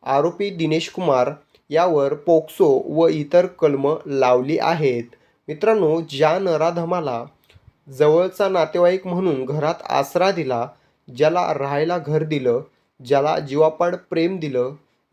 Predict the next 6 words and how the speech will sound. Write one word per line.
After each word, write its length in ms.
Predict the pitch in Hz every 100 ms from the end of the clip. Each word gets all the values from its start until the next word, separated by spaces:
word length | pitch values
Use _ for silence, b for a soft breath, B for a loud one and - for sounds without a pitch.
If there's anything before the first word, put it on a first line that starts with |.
| 127
ज्याच्यावर 600 | 135 135 185 180 143 151
डोळे 440 | 165 160 156 185
झाकून 480 | 165 160 151 175 190
विश्वास 560 | 180 165 - 160 175 -
ठेवला, 440 | 190 160 117 120 - b b _
त्यानेच 520 | 170 185 156 139 143